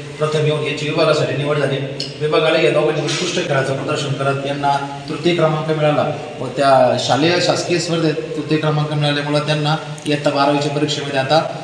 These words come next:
अ, स्प-, ग्रेस गुण म्हणून बारा मार्क मिळणार आहे. त्याचप्रमाणे कालच संगमनेर येथे अ, शालेय जिल्हास्तरीय कराटे स्पर्धा संपन्न झाल्या. त्याही स्पर्धेत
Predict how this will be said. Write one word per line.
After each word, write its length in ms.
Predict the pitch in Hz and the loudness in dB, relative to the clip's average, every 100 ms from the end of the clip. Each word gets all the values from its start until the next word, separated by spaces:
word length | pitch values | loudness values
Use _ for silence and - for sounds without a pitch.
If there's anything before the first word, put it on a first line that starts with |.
| - - | -12 -4
अ, 720 | 127 127 127 127 127 127 120 | 0 2 2 0 -4 -6 -4
स्प-, 200 | 113 - | -4 -2
ग्रेस 540 | 135 127 123 160 170 165 | -2 -2 2 4 4 2
गुण 100 | 175 | 0
म्हणून 360 | 147 160 - | 0 -2 0
बारा 200 | 160 170 | 4 4
मार्क 220 | 156 135 | 4 2
मिळणार 220 | 147 139 123 | 0 0 0
आहे. 400 | 113 - - - - | -2 -6 -10 -12 0
त्याचप्रमाणे 840 | 156 160 160 160 160 160 160 156 | 0 2 2 2 0 0 -2 0
कालच 560 | 156 170 165 165 160 156 | 2 4 2 2 2 2
संगमनेर 360 | 139 143 151 | -2 -2 0
येथे 460 | 156 151 - - - - - | 0 0 -2 -4 -8 -12 -6
अ, 180 | 131 131 117 | 2 2 4
शालेय 440 | 135 135 156 156 | 2 4 4 6
जिल्हास्तरीय 500 | 160 160 151 139 143 | 4 4 4 2 0
कराटे 360 | 147 151 147 151 | 2 2 4 2
स्पर्धा 320 | - 151 147 | 0 -2 -2
संपन्न 340 | 139 135 147 | -4 -2 -2
झाल्या. 160 | 139 127 | -2 -2
त्याही 320 | 139 151 180 | -2 2 2
स्पर्धेत 320 | 170 180 165 | 4 4 4